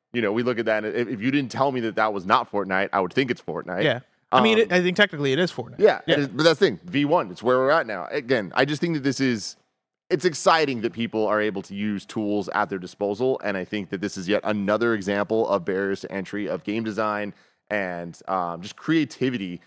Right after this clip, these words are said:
Speaker 1: being out there for people is a good thing. It allows
Speaker 2: Mm-hmm.
Speaker 1: new things to happen, even if they're not necessarily what we want, how we want, when we want, all of that. Maybe one day it will be.
Speaker 2: Yeah. Story number four, E A Sports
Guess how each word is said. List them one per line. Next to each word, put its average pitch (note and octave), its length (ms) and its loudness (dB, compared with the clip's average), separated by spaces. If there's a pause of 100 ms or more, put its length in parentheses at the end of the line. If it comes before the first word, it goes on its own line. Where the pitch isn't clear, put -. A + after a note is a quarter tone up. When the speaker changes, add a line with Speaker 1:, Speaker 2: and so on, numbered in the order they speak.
(200)
Speaker 1:
being A#2+ 180 -2
out A2+ 200 2
there G#2+ 80 -2
for F#2+ 120 -14
people G2 300 -8
is B2 120 2
a C3 60 4
good A#2+ 300 2
thing. A2+ 360 -2
It F2 80 -10
allows G#2 380 0
Speaker 2:
Mm-hmm. F#2+ 100 -10
Speaker 1:
new A2+ 140 -2
things G#2+ 280 -6
to G2+ 100 -4
happen, G2 400 -4
even G#2+ 160 -4
if G#2 80 -8
they're B2 80 -4
not A#2+ 160 -2
necessarily A2+ 380 -2
what G2+ 200 0
we A2+ 120 -2
want, G#2 320 0
how G2+ 200 2
we G2+ 80 -2
want, G2+ 240 0
when G2 140 -2
we G#2+ 100 -4
want, G2 260 -4
all G#2+ 180 -2
of F2+ 80 -8
that. G2+ 280 -4 (420)
Maybe C#3+ 180 2
one D#3 160 6
day D3 100 4
it A#2 100 2
will A2+ 120 0
be. - 160 -16 (400)
Speaker 2:
Yeah. D#3+ 120 -4 (640)
Story - 380 2
number F#3+ 160 4
four, D#3 380 2 (320)
E F3 240 4
A - 40 0
Sports D3 380 2